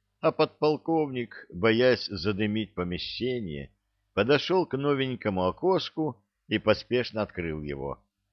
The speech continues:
В конце концов, теперь это его помещение, это его окно.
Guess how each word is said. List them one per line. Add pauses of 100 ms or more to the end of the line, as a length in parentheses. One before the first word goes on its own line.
(500)
В
конце
концов, (140)
теперь
это
его
помещение, (280)
это
его
окно.